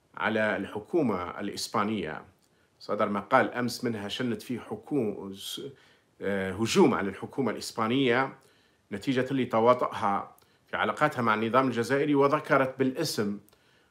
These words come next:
محمد عبد الله وكيف تواطأت الحكومة الإسبانية. إذن الكلام الآن لم يعد كلامنا احنا فقط، هنا قوة الحجة. أن موضوع محمد عبد الله كما تحدثنا عليه منذ الأيام الأولى،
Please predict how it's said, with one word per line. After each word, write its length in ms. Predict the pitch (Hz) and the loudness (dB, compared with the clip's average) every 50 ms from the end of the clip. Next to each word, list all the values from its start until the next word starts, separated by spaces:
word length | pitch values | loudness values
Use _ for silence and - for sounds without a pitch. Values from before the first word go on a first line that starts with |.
| _ _ - | _ _ -10
محمد 360 | 92 - - 139 131 120 101 | -6 -2 0 2 2 2 2
عبد 240 | 101 110 104 104 127 | 2 0 2 2 2
الله 240 | 131 127 120 123 | 2 4 6 4
وكيف 380 | 143 147 143 - 156 147 - - | 4 4 2 0 -2 -2 0 -2
تواطأت 760 | 131 - 127 123 131 165 180 175 - 90 - - - - - - - _ _ _ _ - | -2 2 2 6 8 8 8 6 4 -4 -8 -8 -12 -16 -18 -20 -20 _ _ _ _ -18
الحكومة 420 | - - - 113 - 147 135 120 | -12 -10 -10 -6 -2 0 2 2
الإسبانية. 500 | 98 85 - - - 110 107 101 90 90 | 0 -2 -4 -6 -6 -6 -4 -4 -4 -4
إذن 200 | 113 127 139 135 | -2 -2 0 0
الكلام 460 | 123 123 117 - - 135 147 151 135 127 | 0 -2 -2 0 0 2 4 4 2 2
الآن 300 | - - 156 147 139 143 | 0 2 2 2 4 4
لم 160 | - 233 208 | 4 6 6
يعد 380 | 170 131 120 151 147 143 - - - | 6 6 8 6 4 4 0 -4 2
كلامنا 340 | 147 139 151 143 131 120 107 | 4 6 8 8 6 4 0
احنا 200 | - - 123 113 | 0 0 -2 2
فقط، 420 | - 135 - - 113 98 - - - _ _ - - - - - - - - - - - - - _ _ _ - - | 2 2 2 4 0 0 0 -2 -18 _ _ -20 -20 -20 -20 -20 -20 -20 -20 -20 -20 -20 -20 -20 _ _ _ 8 10
هنا 220 | 226 226 202 190 | 12 12 12 12
قوة 520 | 185 - 196 202 175 156 156 147 - - - - - - - _ _ _ - - | 12 12 12 12 12 12 12 12 12 4 -4 -8 -8 -10 -16 _ _ _ -6 -4
الحجة. 500 | - - - 185 151 117 - 113 92 - - _ _ _ _ _ _ _ _ _ _ _ _ _ _ _ _ _ _ - - - - - _ _ _ _ _ _ - - | -2 2 2 4 4 4 4 2 2 0 -4 _ _ _ _ _ _ _ _ _ _ _ _ _ _ _ _ _ _ -20 -20 -20 -20 -20 _ _ _ _ _ _ -4 8
أن 180 | 156 170 175 | 12 12 12
موضوع 420 | 180 185 180 160 151 240 262 214 160 | 12 12 12 12 12 12 12 12 12
محمد 300 | - - - 170 160 139 | 12 6 2 4 6 8
عبد 220 | 123 135 131 147 | 8 8 10 10
الله 200 | 165 156 143 131 | 10 12 12 8
كما 280 | 127 - - 285 - 269 | 8 12 12 12 12 12
تحدثنا 540 | 208 - - 180 156 147 165 170 165 160 143 | 8 6 0 -2 0 0 0 2 4 4 6
عليه 200 | 139 156 151 139 | 6 6 6 4
منذ 300 | 143 202 285 269 190 185 | 6 6 6 6 6 6
الأيام 560 | 175 - - 160 147 151 214 339 370 370 311 | 4 6 4 4 4 6 8 8 8 8 8
الأولى، 520 | 226 175 - 139 131 120 110 104 101 - | 6 4 4 2 0 2 2 2 0 -2